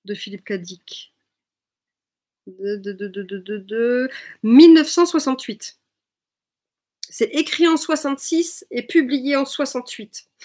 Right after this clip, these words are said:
Donc potentiellement, il n'a pas pu le lire non plus.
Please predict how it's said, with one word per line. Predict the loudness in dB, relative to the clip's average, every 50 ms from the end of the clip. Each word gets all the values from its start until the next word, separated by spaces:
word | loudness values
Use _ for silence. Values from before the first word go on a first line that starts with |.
| -20 -20 -20 -16 _ -6
Donc | -6 -6 -4
potentiellement, | -4 -4 -4 -2 -2 -2 0 0 0 2 2
il | 2 2
n'a | 0 0
pas | -2 -2
pu | -2 0 2
le | 2 2
lire | 2 0 0 -2 -2 -2 -2
non | -4 -6
plus. | -6 -10 -18